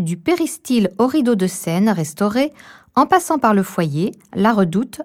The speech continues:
les balcons, le poulailler et le parterre de la salle rouge et or, et montez sur scène pour découvrir l'envers du décor.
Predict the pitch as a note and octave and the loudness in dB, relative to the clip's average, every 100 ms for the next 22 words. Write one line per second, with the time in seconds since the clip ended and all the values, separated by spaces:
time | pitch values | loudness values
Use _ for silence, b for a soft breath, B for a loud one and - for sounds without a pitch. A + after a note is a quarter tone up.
0 | - F3+ E3 F#3 F#3+ - D#4+ B B B | -4 -2 2 0 -2 -4 -4 B B B
1 | B G3+ E4+ - E4+ D4+ C#4 D#4 - - | B 2 2 2 4 4 4 0 -2 0
2 | F4 D#4 B3+ A#3 - G#3+ G#3+ G3 F#3+ D#3+ | 2 2 0 -2 0 2 4 2 0 -2
3 | D3+ D#3 G3+ C4 G3+ - F#3 D#3+ D#3+ F3+ | -2 -2 0 0 0 -2 -2 2 2 2
4 | A#3+ B3+ B B - D#3 D#3 D4+ - E4+ | -2 -8 B B -4 0 4 2 2 0
5 | D#4+ - D#4+ F4 E4+ G#3+ F3+ D#4+ - C4+ | -2 -2 -2 -2 -2 -4 -2 -2 0 0
6 | C4+ D4+ C4 B3 C4+ C4+ C4 C4 - D3 | 2 4 4 4 2 2 0 -2 0 -2
7 | C3 - | -2 -8